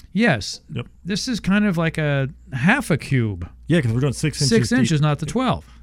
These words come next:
Speaker 2: Yeah. Yeah, so it's a per square foot. So six,
Speaker 1: Yeah.
Speaker 2: six inches deep by the square foot. Or you could do, like, say, a hundred square feet, you know,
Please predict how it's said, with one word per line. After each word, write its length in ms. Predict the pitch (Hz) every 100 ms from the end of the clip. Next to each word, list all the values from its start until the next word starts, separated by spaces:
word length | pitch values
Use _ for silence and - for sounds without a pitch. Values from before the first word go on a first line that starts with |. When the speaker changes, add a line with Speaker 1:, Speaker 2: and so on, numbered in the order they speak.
| -
Speaker 2:
Yeah. 140 | 117 - - - -
Yeah, 140 | 170 175
so 180 | 175 156
it's 140 | -
a 60 | 139
per 420 | - - - 190
square 320 | - 180 143
foot. 280 | - 143 -
So 140 | 143
six, 320 | 120 196 185
Speaker 1:
Yeah. 200 | 185 285 -
Speaker 2:
six 280 | 196 202
inches 280 | 190 180 185
deep 320 | 131 127 151 - - -
by 120 | 135
the 100 | 131
square 260 | - 139 120
foot. 300 | - 104 - - - -
Or 100 | 180
you 80 | 165
could 140 | 139
do, 120 | 139 135
like, 220 | 123 -
say, 180 | - 143
a 60 |
hundred 280 | 113 151 123
square 240 | - 120
feet, 280 | - 117 92 - - - -
you 140 | 147
know, 120 | 98